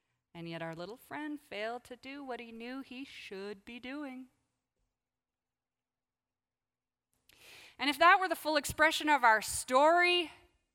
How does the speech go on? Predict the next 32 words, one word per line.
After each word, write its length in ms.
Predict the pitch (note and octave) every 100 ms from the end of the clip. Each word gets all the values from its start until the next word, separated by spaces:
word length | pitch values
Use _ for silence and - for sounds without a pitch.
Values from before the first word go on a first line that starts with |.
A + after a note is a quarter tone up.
| _ - _ -
it 120 | G4
would 160 | E4+ E3+
be 160 | D#3
very 460 | C#3+ D3+ G#3 C#4+ G3
bad 260 | F#3 F#3+ G3+
news 280 | G#3+ A#3
indeed. 600 | B3+ C4+ A3 D#3 C#3+ C#3+ - _ _ _ _ _ _ _ _ _ _ -
You 120 | C#4+
will 120 | E4
fail. 480 | - G#3 F3 E3+ D#3+ _ _ _ -
Even 280 | D#4 E4+ D#4
when 120 | D4+
your 140 | C#4+
intentions 560 | C4 A#3+ C4 C4 B3+ A#3
are 140 | G3+
good, 420 | F#3 C#4+ C#4+ C#4 B3
you 100 | G#3+
will 160 | F3+
screw 360 | - - A3 G#3+
it 60 |
up. 200 | C4+ D#4
Important 540 | A#3 G#3 D#4+ A4 E4+ E4+
stuff 500 | - E4+ D#4+ G#3 - - -
at 140 | A#3
critical 420 | - F4 F4+ D#4
times 500 | D#4 D#4+ E4+ E4+ C#4+
and 100 | A#3
right 300 | A#3+ C5 B4+
in 60 | A#4
front 180 | A4+ A4+
of 60 |
God. 420 | G#4 G#4 G#4 F#4+